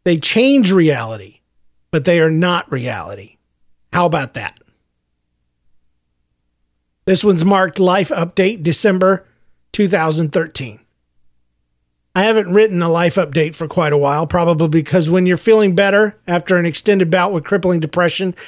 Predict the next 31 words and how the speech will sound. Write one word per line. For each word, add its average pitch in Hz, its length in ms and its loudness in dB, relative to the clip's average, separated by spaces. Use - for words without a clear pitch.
and 185 100 2
anxiety, 196 540 2
you 196 200 0
would 208 120 4
rather 262 260 4
be 214 160 0
doing 226 360 2
stuff - 360 -2
you 185 100 -2
couldn't 202 340 2
do 185 320 4
before 190 480 2
rather 165 300 0
than 151 160 -2
just 151 200 -2
talking 170 360 0
about 135 300 -4
it. - 120 -14
But 170 140 -4
that 208 180 0
being 208 220 4
said, 185 300 2
I 180 120 0
am 214 280 2
doing 160 280 2
better. 135 400 -8
So, 214 420 4
so, 190 420 4
so 220 380 2
much 185 380 0
better. 139 400 -6